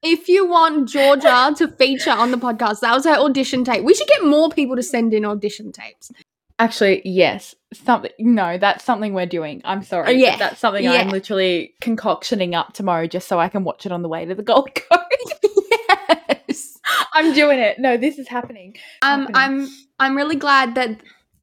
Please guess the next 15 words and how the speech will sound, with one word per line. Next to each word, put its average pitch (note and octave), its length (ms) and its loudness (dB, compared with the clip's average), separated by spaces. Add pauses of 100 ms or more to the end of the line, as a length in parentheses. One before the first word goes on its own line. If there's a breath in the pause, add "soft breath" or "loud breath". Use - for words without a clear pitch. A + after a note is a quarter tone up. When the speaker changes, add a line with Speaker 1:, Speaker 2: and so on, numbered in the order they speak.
(380)
Speaker 1:
I'm C#4+ 200 4
glad C#4 380 2
you D4+ 100 6
forgot C4 260 0
my A#3+ 80 0
reading G#3+ 400 -2
because C#4 500 -4
when D4 180 -2
I C#4+ 140 -2
opened E4 240 0
my D#4+ 120 0
package, G4 520 0
I G4 60 -2
was A4+ 160 -6
like, A4 300 -4